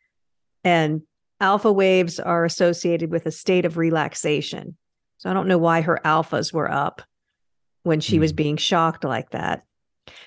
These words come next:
Speaker 1: This is what you, ex-, well, when you are daydreaming or meditating. Beta waves are associated with a state of alertness and mental activity.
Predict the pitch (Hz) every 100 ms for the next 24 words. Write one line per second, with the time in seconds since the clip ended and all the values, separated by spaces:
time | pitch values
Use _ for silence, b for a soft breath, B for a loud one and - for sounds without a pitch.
0 | B 262 320 294 262 247 226 214 - 233
1 | 269 262 214 220 214 208 180 160 185 190
2 | 185 190 190 180 180 160 160 160 156 151
3 | - - - - 160 _ _ _ _ _
4 | _ _ b b b - 214 233 220 220
5 | 214 - 180 175 - 185 - 175 170 165
6 | 170 160 - 185 165 165 160 196 - 165
7 | - 156 160 180 185 190 170 170 - 180
8 | 165 156 165